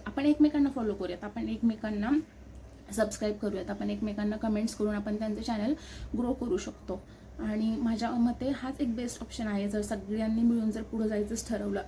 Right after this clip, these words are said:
असेल तर सगळ्यांनी मिळून आपण नक्कीच पुढे जाऊ शकतो. आणि बेस्ट ऑप्शन हा आहे की तुम्ही तुमच्या चॅनलचं, अ, तुमच्या चॅनलचं नेम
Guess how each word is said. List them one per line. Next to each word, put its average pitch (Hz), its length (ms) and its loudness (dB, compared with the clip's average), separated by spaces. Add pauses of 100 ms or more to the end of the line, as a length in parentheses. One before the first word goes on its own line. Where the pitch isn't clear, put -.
असेल 214 680 -4 (220)
तर 208 60 0
सगळ्यांनी 220 380 2
मिळून 233 200 6
आपण 233 240 0 (140)
नक्कीच 247 280 2
पुढे 240 200 0
जाऊ 196 160 -2
शकतो. - 300 -8
आणि 226 260 2 (100)
बेस्ट 214 280 -2
ऑप्शन 226 240 -4
हा 226 140 0
आहे 208 240 -2
की 269 180 0
तुम्ही 214 500 -4
तुमच्या 202 220 0
चॅनलचं, 202 680 -4 (400)
अ, 202 240 -2 (120)
तुमच्या 220 200 0
चॅनलचं 214 500 0
नेम 208 340 2